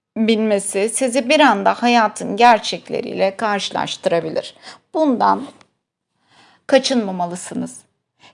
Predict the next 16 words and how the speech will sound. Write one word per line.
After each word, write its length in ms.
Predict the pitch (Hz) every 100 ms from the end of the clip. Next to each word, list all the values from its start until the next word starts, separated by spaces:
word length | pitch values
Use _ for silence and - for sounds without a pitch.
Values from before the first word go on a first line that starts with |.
| _
Kendinizi 560 | 294 285 277 269 254 247
gösterebilmek, 960 | 247 247 - 226 240 226 220 220 220 - - -
mutlu 240 | 214 240
edebilmek 800 | 226 220 214 214 214 214 208 -
ve 160 | 226 202
değişikliklerde 1160 | 233 226 - 226 - 220 254 220 214 202 202 - _ -
rol 260 | 269 294 -
oynayabilmek 880 | 226 214 202 190 185 175 165 170 -
için 500 | 247 - 370 254 - _ _ _ - - _
önemli 400 | 247 214 185 170
olmalı. 460 | 160 170 170 180 - _ _ _ _ _ _ _ _ _
Bu 80 | -
farkındalığı 1120 | 339 330 294 277 - 254 233 220 196 180 196 - 226
dolu 280 | 262 277 311
dolu 200 | 262 226
yaşayacağınız 960 | 214 185 - 185 156 160 151 160 165